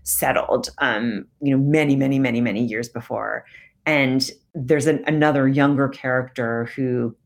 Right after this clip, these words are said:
is, um, a young editor, um, at a publishing house, a children's book publishing house in New York, who is a single mother, and her own mother, who is mentally ill.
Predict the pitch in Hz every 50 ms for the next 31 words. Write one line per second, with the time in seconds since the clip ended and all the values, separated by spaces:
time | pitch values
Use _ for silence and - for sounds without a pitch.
0 | _ _ - 147 139 123 120 117 - - - 123 123 123 120 - 131 123 127 151
1 | 135 139 139 139 135 131 - - 127 123 131 120 110 110 113 110 98 95 - _
2 | _ _ _ _ _ _ - 135 127 - - 131 131 - - 135 123 135 127 -
3 | - 120 120 - - 123 120 113 117 - - - - - - 131 - - - 131
4 | 123 127 127 123 - 131 131 - - 135 123 135 131 - 131 131 127 127 120 120
5 | 120 120 - - - 135 123 120 117 113 120 123 117 107 107 - - _ - -
6 | - - _ _ - - - 143 127 117 117 - 143 123 135 131 - - 151 143
7 | 135 135 127 135 120 123 123 120 117 120 117 117 - _ _ - - _ _ _
8 | _ - 151 135 127 117 117 113 120 123 - - - - _ _ - - - 170
9 | 156 - - 147 143 143 143 139 131 120 120 123 120 120 120 117 107 - - 147
10 | 127 120 117 113 117 113 107 - - - 123 - 131 120 110 107 110 - 147 156
11 | 156 151 131 135 131 131 123 - 120 117 113 113 113 107 107 113